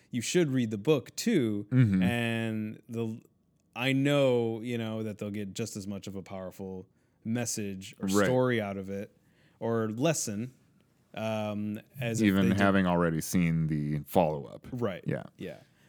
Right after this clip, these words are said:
Speaker 1: And I think that's what is, uh, you know, um, I've never read a Jane Austen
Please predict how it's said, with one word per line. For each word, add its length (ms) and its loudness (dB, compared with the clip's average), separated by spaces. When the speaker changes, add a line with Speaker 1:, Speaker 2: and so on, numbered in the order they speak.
Speaker 1:
And 640 -6
I 80 -8
think 240 -4
that's 280 -4
what 360 -6
is, 400 -10
uh, 600 -14
you 140 -10
know, 280 -14
um, 440 -14
I've 100 -2
never 220 2
read 200 -2
a 40 -6
Jane 240 -4
Austen 400 -10